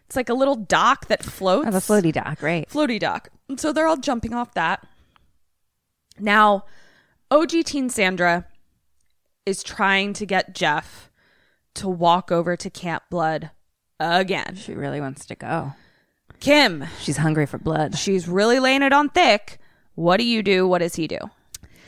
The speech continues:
Speaker 2: Gadamit. I don't know this guy. Okay. I'm gonna say no again. I don't fucking wanna,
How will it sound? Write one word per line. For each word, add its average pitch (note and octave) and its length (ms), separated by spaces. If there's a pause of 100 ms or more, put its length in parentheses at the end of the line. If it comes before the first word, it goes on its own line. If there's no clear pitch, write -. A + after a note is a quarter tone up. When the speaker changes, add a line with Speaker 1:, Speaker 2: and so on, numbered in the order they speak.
(380)
Speaker 2:
Gadamit. A3 1400 (800)
I C#4 100
don't B3+ 260
know E4 240
this G3 200
guy. C3 640 (1200)
Okay. C#3+ 520 (1120)
I'm F3 120
gonna G#3 140
say G#3 160
no D#3 180
again. B2+ 420 (1200)
I A#3 80
don't F#4 120
fucking G4 200
wanna, E3+ 220